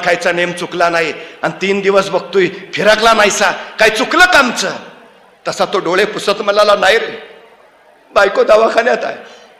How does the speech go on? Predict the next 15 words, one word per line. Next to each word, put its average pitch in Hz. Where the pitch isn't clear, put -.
ऑपरेशन -
करायचं 220
आहे, -
एक -
लाखाची 277
गरज 269
आहे, 226
सगळ्यांची 330
दारं 320
पुचली 311
पण 349
कुणी 311
मदतीला 262
तयार 208
नाही, -